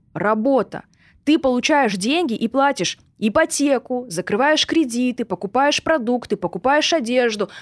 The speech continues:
отводишь своего ребёнка на какие-то, э, кружки, занятия.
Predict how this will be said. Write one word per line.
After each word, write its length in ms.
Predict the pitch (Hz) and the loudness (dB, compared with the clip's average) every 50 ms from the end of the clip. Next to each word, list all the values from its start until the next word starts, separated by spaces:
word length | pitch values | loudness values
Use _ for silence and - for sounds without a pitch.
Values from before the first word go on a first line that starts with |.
| - - | -6 -4
отводишь 420 | 180 180 208 247 277 285 330 - | -4 -2 0 0 0 0 0 0
своего 280 | - 302 311 277 269 311 | 0 0 0 0 0 0
ребёнка 440 | 311 285 226 262 277 285 302 - 302 | 0 0 0 0 0 0 0 -2 -2
на 100 | 269 247 | -2 0
какие-то, 760 | 262 247 - 269 285 294 277 254 285 285 277 269 262 262 254 - - - 262 - | -2 -2 -2 0 -2 0 0 0 0 2 2 4 2 0 0 -4 -10 -20 -18 -10
э, 180 | - 208 214 208 | -4 -2 -2 -2
кружки, 380 | - - 294 277 - - 294 302 | 0 0 0 0 0 0 0 0
занятия. 480 | 247 240 254 254 269 262 226 - 196 - | 2 2 0 0 2 0 0 0 -2 -6